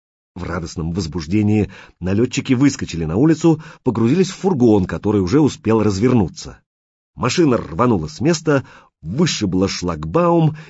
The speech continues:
и, набрав приличную скорость, скрылась из вида ошарашенного охранника.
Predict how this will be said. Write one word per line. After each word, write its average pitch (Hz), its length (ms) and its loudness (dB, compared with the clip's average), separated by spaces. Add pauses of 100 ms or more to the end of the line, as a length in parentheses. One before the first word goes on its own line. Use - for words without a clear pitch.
(120)
и, 165 120 2
набрав 120 500 0
приличную 104 540 -4
скорость, - 680 -2 (160)
скрылась 160 760 0
из 87 200 -2
вида 113 300 2
ошарашенного 82 640 -4
охранника. 76 640 -12